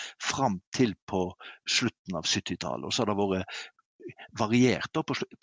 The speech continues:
etter det, men det har vært variert på et mye lavere nivå enn tidligere. Og det som vi, vi, da tror jeg at det har vært mye mer, eh,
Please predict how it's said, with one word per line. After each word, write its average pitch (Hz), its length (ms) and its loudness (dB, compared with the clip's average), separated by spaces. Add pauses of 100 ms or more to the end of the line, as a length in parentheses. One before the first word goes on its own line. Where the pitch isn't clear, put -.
(180)
etter - 360 0
det, 107 140 2
men 90 100 -6
det 90 80 -4
har 98 80 -2
vært 101 240 -2
variert 107 400 2
på 90 80 -8
et - 80 -12
mye 107 240 -4
lavere 95 560 -2
nivå 107 280 -2 (440)
enn 95 80 -2
tidligere. 67 640 -4 (540)
Og 123 340 0
det 151 260 0
som 139 240 0
vi, 110 160 0
vi, 110 140 -2 (160)
da 147 120 0
tror 120 380 2
jeg 87 80 2
at 156 160 0
det 123 80 2
har 110 80 2
vært 110 240 -4
mye 117 320 -4
mer, 113 300 0 (480)
eh, 98 260 -2